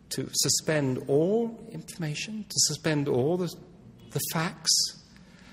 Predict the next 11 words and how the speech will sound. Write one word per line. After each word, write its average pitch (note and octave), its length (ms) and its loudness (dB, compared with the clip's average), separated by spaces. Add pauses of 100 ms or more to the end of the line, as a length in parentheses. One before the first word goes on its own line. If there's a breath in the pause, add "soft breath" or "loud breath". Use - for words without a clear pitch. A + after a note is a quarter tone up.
and D3+ 100 2 (100)
say, C#3+ 160 2
"I G3 180 2
want A#3+ 380 2
it. - 280 -2 (920 loud breath)
And G3 160 6 (140)
furthermore, G3 460 6
it F#3 80 -2
suits - 520 2
me E3+ 220 2
because - 680 0